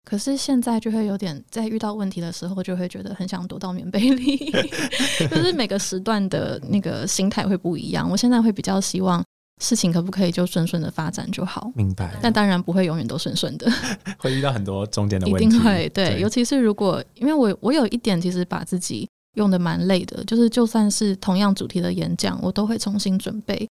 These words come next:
Speaker 1: 然后同样的一个设计，我可能都要重新来过。就是我所有事情都觉得，我当然可以直接做，但是如果这件事情是我已经做过的，我会比较没有动力，所以就会把自己搞很累，因为就一直在追求创新。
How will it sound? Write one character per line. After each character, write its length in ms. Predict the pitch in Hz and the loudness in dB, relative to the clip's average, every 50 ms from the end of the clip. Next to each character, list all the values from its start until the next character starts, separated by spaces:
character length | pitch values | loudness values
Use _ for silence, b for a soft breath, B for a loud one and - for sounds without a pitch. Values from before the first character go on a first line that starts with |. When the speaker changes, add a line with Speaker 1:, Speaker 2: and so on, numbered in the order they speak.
| _ _ _ _ _ _ | _ _ _ _ _ _
Speaker 1:
然 100 | 226 202 | -2 0
后 240 | 202 233 233 226 220 | 4 4 4 4 4
同 180 | 226 - 220 208 | 2 2 2 4
样 180 | 220 226 220 208 | 4 6 4 4
的 200 | 196 190 180 - | 4 2 0 0
一 60 | - 180 | -2 -2
个 180 | - 190 185 | 0 0 0
设 200 | - - 220 208 | 0 2 0 0
计， 180 | 190 - 214 190 | 2 2 2 2
我 100 | 175 180 | 2 2
可 120 | - 190 | 2 0
能 120 | 175 170 170 | 0 2 2
都 120 | 170 175 | 2 2
要 160 | 180 180 180 | 2 2 0
重 260 | 175 - - 170 165 | 0 0 0 0 0
新 200 | 170 - 185 180 | 0 0 -2 -2
来 180 | 180 175 - 175 | -2 -2 -4 -6
过。 160 | - 180 175 | -6 -4 -2
就 80 | 202 220 | -2 0
是 100 | - 269 | 0 2
我 160 | 254 220 190 | 2 2 0
所 160 | - - 202 | 0 -2 0
有 140 | 208 196 180 | 2 2 0
事 180 | 175 - 196 185 | 0 0 -2 -2
情 180 | - 180 175 | 0 0 0
都 160 | 170 180 180 | 0 0 -2
觉 200 | 185 - 170 160 | -2 -2 -4 -6
得， 280 | - - - 139 - 220 - _ _ _ _ | -6 -6 -6 -6 -6 -8 -10 _ _ _ _
我 80 | 202 | 0
当 140 | 196 254 294 | 0 2 4
然 120 | 311 269 233 | 4 4 4
可 140 | 220 233 | 6 4
以 80 | 226 208 | 4 4
直 140 | - 185 175 | 2 0 0
接 160 | - 185 185 | 0 0 0
做， 280 | - - 208 190 - 190 | 0 0 -2 -2 -2 -2
但 120 | - 240 240 | 0 2 4
是 120 | 254 247 | 4 6
如 100 | 220 202 | 4 4
果 140 | 202 190 180 | 4 2 2
这 120 | - 208 | 2 2
件 200 | 208 220 208 196 | 4 4 4 4
事 100 | 196 214 | 4 2
情 180 | 202 - 180 170 | 2 2 0 0
是 140 | 175 - 202 | 0 0 0
我 140 | 185 175 - | -2 0 -2
已 80 | 180 | -2
经 180 | - 185 180 190 | -2 0 0 0
做 160 | - 202 180 | 0 0 -2
过 220 | 180 - 185 170 | 0 0 -2 -2
的， 120 | - - - | -4 -6 -8
我 60 | 185 | -6
会 120 | 190 262 254 | -4 -4 -4
比 100 | - 190 | -2 -2
较 100 | 196 202 | 0 2
没 120 | 196 190 | 4 4
有 100 | 185 180 - | 2 2 -2
动 180 | - 185 165 160 | -2 -2 -2 -2
力， 160 | 160 180 175 - - _ _ - | -2 -2 -2 -4 -8 _ _ -12
所 140 | - - 262 | 0 4 6
以 80 | 262 240 | 6 6
就 100 | - 240 | 6 6
会 60 | 233 | 4
把 140 | - 185 170 | 4 2 2
自 100 | - 196 | 2 2
己 80 | 180 | 0
搞 180 | 170 - 175 165 | 0 0 -2 0
很 160 | 165 175 170 160 | 0 0 0 0
累， 140 | 170 175 160 | 0 -2 0
因 140 | 143 185 214 | 2 4 4
为 60 | 214 | 6
就 100 | - 220 | 6 4
一 80 | 214 | 2
直 80 | 202 175 | 2 2
在 160 | 165 180 180 | 2 2 0
追 160 | 175 - 175 | 2 2 0
求 160 | 170 - - - | 0 0 -2 -4
创 260 | - - 180 156 170 | -2 -2 -2 -2 -2
新。 280 | 170 - - - - | -2 -4 -4 -4 -6